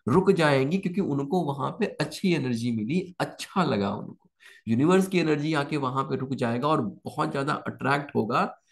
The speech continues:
क्यों? क्योंकि आपके घर का एनर्जी बहुत पॉजिटिव है, बहुत हाई है। अगर आपके घर की एनर्जी लो है, तो फिर यूनिवर्स की एनर्जी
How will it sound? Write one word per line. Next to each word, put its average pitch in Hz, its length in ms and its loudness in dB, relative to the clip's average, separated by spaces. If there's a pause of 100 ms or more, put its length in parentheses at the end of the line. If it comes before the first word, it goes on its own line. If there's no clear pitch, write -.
(340)
क्यों? 208 220 6
क्योंकि 196 240 -2
आपके 139 380 -2
घर 117 280 -2
का 190 180 2
एनर्जी 151 420 2
बहुत 123 420 -4
पॉजिटिव 104 420 -2
है, 110 60 0
बहुत 104 360 -8 (100)
हाई - 240 -10
है। - 60 -20 (420)
अगर 139 360 0
आपके 113 240 0
घर 117 200 -2
की - 140 -6
एनर्जी 120 380 -2
लो 107 360 -2
है, 151 360 -6 (300)
तो 135 80 -2
फिर 175 180 2
यूनिवर्स 131 480 2
की 143 100 -2
एनर्जी 123 540 -2